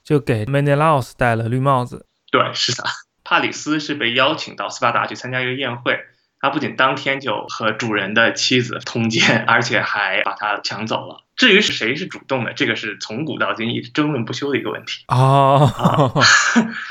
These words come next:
Speaker 2: <laughs> 啊，在荷马里面没，没有特别明确的说，但是就是古代人也对这个问题有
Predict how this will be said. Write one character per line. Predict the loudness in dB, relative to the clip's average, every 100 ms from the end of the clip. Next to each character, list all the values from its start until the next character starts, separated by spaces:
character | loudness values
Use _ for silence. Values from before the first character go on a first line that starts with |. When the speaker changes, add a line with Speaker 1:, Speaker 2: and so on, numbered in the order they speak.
| -14 -4
Speaker 2:
<laughs> |
啊， | 0 2
在 | 6 4
荷 | 4 2 4
马 | 4 4
里 |
面 | 0 -4 -4 -10
没， | -8 -6
没 | -4 -2
有 | -2
特 | -4
别 | -2 -2
明 | -4 -8 -6
确 | -6
的 | -4
说， | -4 -6 -2
但 | 0 2
是 |
就 | 2
是 | 0
古 | -2 0
代 | 2 4
人 | 2 -2
也 | -8 -4
对 | -2
这 | -2
个 | -4
问 | -4 -6
题 |
有 | -8